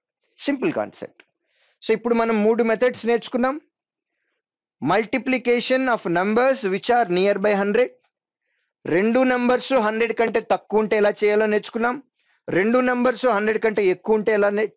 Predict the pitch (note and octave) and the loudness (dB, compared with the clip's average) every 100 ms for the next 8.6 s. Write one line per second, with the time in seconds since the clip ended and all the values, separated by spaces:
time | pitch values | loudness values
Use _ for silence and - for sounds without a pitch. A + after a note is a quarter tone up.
0 | - G3+ G3+ G#3 G3+ G3 - A3 B3+ - | -4 0 2 2 0 -2 -2 -2 -2 -6
1 | _ _ - G3 A3+ A#3 G3 G3+ A3+ A#3 | _ _ 0 0 0 0 0 2 0 0
2 | A#3+ A3 A3 G#3 G3+ F#3+ F3 F#3 E3+ - | 0 0 -2 0 0 0 2 2 0 -2
3 | E3 D3+ C#3+ D3 C#3+ A3 C#3+ C3 B2+ A#2 | -2 -2 -2 -4 -4 -4 -4 -2 -2 -2
4 | A2 D3+ G#3 A2+ - F#2 C2+ _ _ _ | -2 -2 -2 -6 -14 -20 -20 _ _ _
5 | _ _ _ - _ A3 G3+ C#3+ A3+ D4 | _ _ _ -20 _ -6 -4 0 2 2
6 | C4+ C4+ G#3+ - A#3 A3+ A3 G3+ F#3 A3 | 2 0 -2 -2 0 0 0 0 2 2
7 | D3 E3 D4+ _ _ _ _ _ - C#3+ | 2 0 -6 _ _ _ _ _ -8 -2
8 | F#3 A#3 B3 E3 E3+ - | 0 2 2 2 2 -2